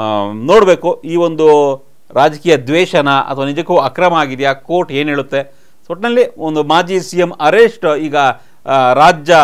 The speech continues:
ಅಂದ್ರೆ ಆಂಧ್ರದಲ್ಲಿ ದೊಡ್ಡ ಮಟ್ಟದ ಸಂಚಲನವನ್ನ ಸೃಷ್ಟಿ ಮಾಡ್ತಾ ಇದೆ. ಮತ್ತೊಂದು ವಿಶೇಷ, ಕರ್ನಾಟಕದ ಮೇಲೆ ಇದರ ಎಫೆಕ್ಟ್ ಏನಾಗಬಹುದು ಅಂತ. ಯಾಕೆ ಕರ್ನಾಟಕದ ಲಿಂಕ್ ಅಂದ್ರೆ, ಈಗ ಚಂದ್ರಬಾಬು ನಾಯ್ಡು ಸರ್ಕಾರದಲ್ಲಿ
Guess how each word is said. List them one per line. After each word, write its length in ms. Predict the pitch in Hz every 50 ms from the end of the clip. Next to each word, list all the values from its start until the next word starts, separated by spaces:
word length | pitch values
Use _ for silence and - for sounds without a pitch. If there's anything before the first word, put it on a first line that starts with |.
| 135 -
ಅಂದ್ರೆ 200 | - 151 160 156
ಆಂಧ್ರದಲ್ಲಿ 640 | 139 135 156 165 170 165 156 156 160 156 143 127 117
ದೊಡ್ಡ 200 | 143 147 151 170
ಮಟ್ಟದ 340 | 160 160 156 151 147 151 143
ಸಂಚಲನವನ್ನ 520 | - 147 147 147 - 165 151 151 147 143
ಸೃಷ್ಟಿ 280 | 135 - 147 135 - 143
ಮಾಡ್ತಾ 300 | 139 135 127 123 139 123
ಇದೆ. 400 | 123 123 117 101 - - - - - -
ಮತ್ತೊಂದು 360 | 151 170 170 240 254 247 220
ವಿಶೇಷ, 380 | 196 185 - 202 214 214 - 180 147 143 170 185 - - - - - - -
ಕರ್ನಾಟಕದ 480 | - 180 196 233 262 269 254 240 196 190
ಮೇಲೆ 220 | 190 196 202 202
ಇದರ 140 | 185 170 170
ಎಫೆಕ್ಟ್ 380 | 165 160 - 220 214 208 - -
ಏನಾಗಬಹುದು 760 | 180 190 180 165 170 156 147 151 151 139 139 131 127 120
ಅಂತ. 160 | 123 151 - 120 - - - - - - - - - - - - - - - - -
ಯಾಕೆ 260 | 190 233 269 269 262
ಕರ್ನಾಟಕದ 520 | - 226 214 202 214 214 208 202 208 202 190
ಲಿಂಕ್ 320 | 170 160 170 185 190 - 165
ಅಂದ್ರೆ, 460 | 147 127 117 123 156 180 214 - - - -
ಈಗ 180 | 156 160 147 165 180 208 220 208 - - - - - - - -
ಚಂದ್ರಬಾಬು 420 | 170 180 190 202 190 190 185 190
ನಾಯ್ಡು 240 | 180 175 175 175 180
ಸರ್ಕಾರದಲ್ಲಿ 680 | - 165 151 139 175 160 156 131 120 117 135 170 -